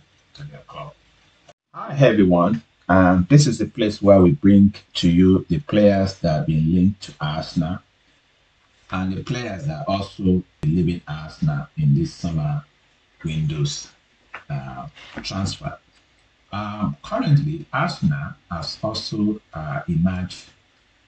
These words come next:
uh, to see if they can sign Pashon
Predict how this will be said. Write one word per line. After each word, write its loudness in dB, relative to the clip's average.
uh, -10
to -2
see -8
if -2
they -2
can -8
sign -6
Pashon -6